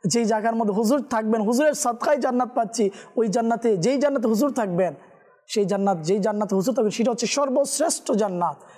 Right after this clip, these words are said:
সেটা হচ্ছে জান্নাতুল ফেরদাউস। তো রাসূল করিম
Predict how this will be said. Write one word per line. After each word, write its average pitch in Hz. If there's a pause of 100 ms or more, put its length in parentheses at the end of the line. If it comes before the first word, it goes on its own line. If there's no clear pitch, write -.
সেটা 240
হচ্ছে 202
জান্নাতুল 196
ফেরদাউস। 156 (500)
তো 180 (680)
রাসূল 190
করিম 180